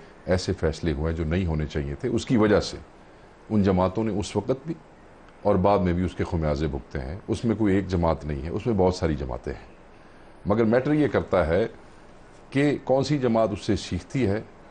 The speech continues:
कब सीखती है, कितना अरसा वो गलती बार, बार, बार, बार दोहराती है।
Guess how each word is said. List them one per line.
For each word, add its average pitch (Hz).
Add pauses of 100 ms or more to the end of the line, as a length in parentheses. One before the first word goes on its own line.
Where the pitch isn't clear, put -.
(120)
कब 110
सीखती 101
है, 87 (600)
कितना 139
अरसा 123
वो 117
गलती 92
बार, 98
बार, 90
बार, 82
बार 78
दोहराती 67
है। -